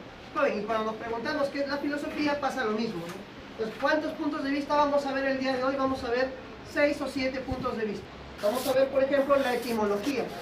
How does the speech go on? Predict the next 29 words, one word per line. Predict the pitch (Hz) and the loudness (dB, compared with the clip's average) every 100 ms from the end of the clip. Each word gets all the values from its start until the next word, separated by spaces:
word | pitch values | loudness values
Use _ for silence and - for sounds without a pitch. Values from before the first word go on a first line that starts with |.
| 202 | -2
de | |
la | 208 190 | -2 0
palabra | 202 226 233 | 2 2 2
filosofía. | 233 208 202 - 208 196 - - - - - - | 0 0 -2 -2 -4 -8 -10 -14 -14 -16 -12 -4
Es | 208 | 0
la | 226 | 0
primer, | 202 196 220 233 214 214 | 0 0 2 2 2 0
el | 214 | 0
primer | 202 208 226 | 0 0 0
punto | 240 233 226 | -2 -2 0
de | 208 | 0
vista, | 208 - | -2 -4
¿no? | 170 - | -6 -6
¿Qué | 240 | -4
significa | 262 262 262 262 | -4 -4 -2 0
la | 254 | 2
filosofía | 254 254 262 262 269 254 | 2 0 2 0 0 0
según | 233 214 226 220 | 2 4 4 4
su | |
etimología? | 214 202 185 165 165 156 151 - - - - - - | 0 0 -2 -2 -4 -8 -10 -12 -14 -14 -14 -14 2
Jóvenes, | 285 277 214 175 - | 8 8 8 4 2
el | 233 233 | 6 6
filósofo | - 240 285 294 269 240 | 6 2 4 2 0 2
más | 247 262 | 2 2
importante | 285 - 233 208 262 285 277 269 269 269 - - - - - - - - | 2 2 2 2 6 8 8 8 6 4 -6 -10 -12 -12 -12 -12 -12 0
de | 233 226 | 4 6
la | 226 | 4
antigüedad | 214 226 214 214 269 269 - | 2 0 2 6 6 4 0
griega, | 226 302 269 185 170 | 2 6 6 6 4